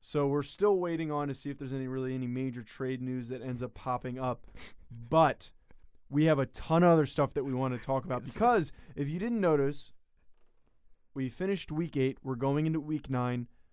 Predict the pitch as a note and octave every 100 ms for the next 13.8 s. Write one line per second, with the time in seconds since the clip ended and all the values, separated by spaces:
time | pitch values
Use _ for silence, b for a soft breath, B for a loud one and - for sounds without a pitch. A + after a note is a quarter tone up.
0 | _ - C3 C3 C#3+ F3 C3 A#2+ C#3 D3+
1 | E3 D3 - - D3 D#3+ D3+ - - D3
2 | C#3 B2 A#2+ - - - - - - -
3 | C3+ C3 A#2+ B2 G#3 F3 D3 - - -
4 | - - - - - - - B2+ A2+ D#3
5 | D#3+ F3 D3+ C#3+ C3 - C#3 C3+ B2 B2
6 | B2 - - - - - - - - -
7 | - - E3 C3 A#2 C3 C#3 E3+ F#3+ G#3
8 | F3+ C#3 C3 B2 - - - - - -
9 | - _ - - - C3 B2+ B2+ C3 C#3
10 | C3+ C3 - C3 C3 - C3 A#2+ A#2+ A#2+
11 | A#2+ A2+ - - - _ _ _ _ _
12 | _ _ _ _ _ _ _ - - -
13 | _ - C#3 D3 D3 D#3+ E3